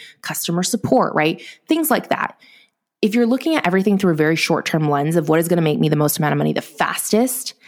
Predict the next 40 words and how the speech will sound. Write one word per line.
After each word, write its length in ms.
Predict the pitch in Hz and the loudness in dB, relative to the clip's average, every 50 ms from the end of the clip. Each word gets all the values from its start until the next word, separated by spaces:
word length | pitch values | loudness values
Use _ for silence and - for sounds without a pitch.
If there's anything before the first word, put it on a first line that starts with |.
| - - _ _ - | -20 -20 _ _ -6
and 100 | 170 160 | -4 -2
how 140 | - 175 170 | 0 2 2
do 160 | 165 170 165 | 2 2 2
I 80 | 156 156 | 2 0
get 420 | 147 143 - - 165 - - - | -2 -2 -2 0 0 0 0 -2
that 320 | 165 151 127 - - - - - | -2 0 0 0 -2 -4 -4 -6
as 200 | 165 160 - - | -6 -4 -6 -4
fast 460 | - - 170 156 156 - - - - - | -2 0 0 0 0 -2 -6 -10 -10 -6
as 120 | 160 160 | -6 -4
humanly 360 | - - 175 160 156 156 151 143 | -2 -2 -2 -2 0 0 -2 -2
possible, 640 | - 139 143 - - 175 185 202 254 302 - - _ - - - - - - _ _ _ _ _ _ _ - | -2 -4 -4 -4 -2 0 2 2 2 0 -4 -8 _ -20 -20 -20 -20 -20 -20 _ _ _ _ _ _ _ -6
you 260 | 196 165 180 208 220 | -2 0 2 4 4
are 80 | 233 226 | 4 2
approaching 800 | 208 - - 202 170 185 185 - 254 254 277 294 302 320 330 330 - - 175 - | 2 0 0 0 2 2 2 2 0 2 0 0 -2 -2 -4 -4 -6 -6 -2 0
business 320 | 190 196 - 208 190 - | 0 2 2 2 2 2
in 60 | 180 | 2
a 40 | 170 | 0
totally 380 | 165 - - 247 262 294 277 226 | 0 2 2 2 4 4 4 2
different 280 | 202 165 - - 156 | 2 0 0 0 0
way 160 | 151 143 147 | 0 0 0
than 140 | - 156 160 | 0 0 -2
someone 380 | 170 - - 180 175 180 170 165 | 0 0 0 0 2 2 0 0
who 220 | 160 - 190 185 | 0 0 0 0
has 320 | 170 - - 180 175 175 - | 0 -2 -2 -2 -2 -2 -2
that 180 | 170 - - | -2 -2 -2
luxury 640 | 170 165 160 180 202 190 190 196 220 233 233 233 226 | -2 0 2 2 2 0 0 0 2 2 2 2 2
of 100 | 202 175 | 2 2
a 60 | 165 | 0
long-term 1000 | 156 147 151 147 147 156 160 160 160 165 160 - - 160 151 151 151 143 143 | 0 -2 -2 -2 -2 0 0 0 -2 -2 -4 -4 -4 -4 -4 -4 -4 -4 -2
legacy 440 | 147 147 147 147 151 147 - - 151 | -2 -2 -2 -2 -4 -4 -4 -4 -4
mindset. 520 | 151 139 143 - - 170 - - - - - - - | -4 -4 -4 -6 -6 -6 -6 -6 -6 -6 -6 -4 -4
That's 240 | 165 156 - - | -4 -4 -4 -2
like, 240 | - 156 151 151 - | -2 0 0 0 0
"You 80 | - 190 | 0 0
know 120 | 208 214 | 2 2
what? 380 | 196 175 175 214 254 - - - _ - - - - - - - - | 2 2 2 2 0 -2 -6 -12 _ -20 -20 -20 -18 -18 -12 -6 -2
I 80 | 196 208 | -2 -2
can 340 | - - - 196 202 233 | 0 0 2 2 4 4
make 200 | 247 254 240 240 | 4 2 2 2
those 380 | - 196 185 185 185 175 - - | 2 2 4 4 2 0 -2 -6